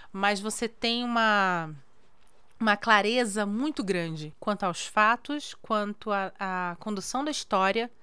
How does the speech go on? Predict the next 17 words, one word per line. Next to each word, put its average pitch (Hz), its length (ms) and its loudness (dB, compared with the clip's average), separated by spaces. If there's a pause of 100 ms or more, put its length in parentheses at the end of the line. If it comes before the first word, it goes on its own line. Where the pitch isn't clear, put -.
(360)
mesmo 269 500 0
que - 200 -6
você 233 300 -4
não 220 160 -2
tenha, 202 320 -4
mais 185 220 -2
uma 190 160 -2
vez, 175 480 -6 (200)
uma 202 140 4
condução 196 640 -2
linear, 185 760 2
né, 180 200 -2
um 196 80 -4
contar 180 340 -2
de 165 80 -8
história 160 300 -4
linear, 156 680 -4